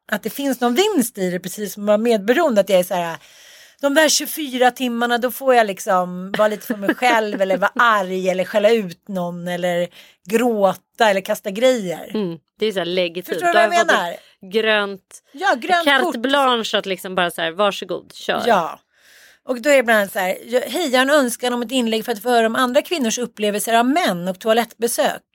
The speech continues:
Speaker 1: Jag pratade med en kompis och konstaterade att män i vår närhet sitter väldigt länge på toaletten varje dag. Har män <laughs> svårare att bajsa?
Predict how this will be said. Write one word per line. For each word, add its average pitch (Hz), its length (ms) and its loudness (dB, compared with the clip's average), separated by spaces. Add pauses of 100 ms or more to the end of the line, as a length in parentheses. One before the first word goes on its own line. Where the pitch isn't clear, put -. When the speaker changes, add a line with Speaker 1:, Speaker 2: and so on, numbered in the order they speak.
(360)
Speaker 1:
Jag 220 140 0
pratade 233 320 2
med 226 80 0
en 226 60 -2
kompis 240 460 0
och 214 100 -16
konstaterade 240 440 2
att - 160 -6
män 254 340 0
i 247 40 0
vår 233 100 0
närhet 214 240 2
sitter 208 180 -14
väldigt 202 160 -2
länge 208 180 -6
på 180 60 -16
toaletten 214 540 -2
varje 208 320 2
dag. 208 340 0
Har 240 300 0
män 226 240 -2
<laughs> - 0 -
svårare 302 760 2
att 381 100 -6
bajsa? 170 580 -2